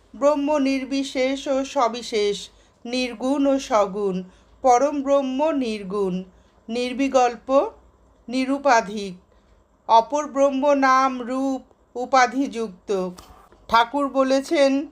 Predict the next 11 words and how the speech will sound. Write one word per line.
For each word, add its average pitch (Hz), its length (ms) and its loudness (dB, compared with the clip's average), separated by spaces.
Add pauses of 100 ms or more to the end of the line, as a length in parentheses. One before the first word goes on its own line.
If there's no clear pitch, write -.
(240)
"সগুণ 262 540 4
ব্রহ্ম 254 580 2 (340)
মা 233 400 6
জগৎ 233 520 0
কারণ।" 190 580 2 (500)
যখন 247 420 4
নিষ্ক্রিয় 262 720 0
তখন 240 460 2
তাকে 247 300 0
ব্রহ্ম 233 480 0
বলি, 185 500 -2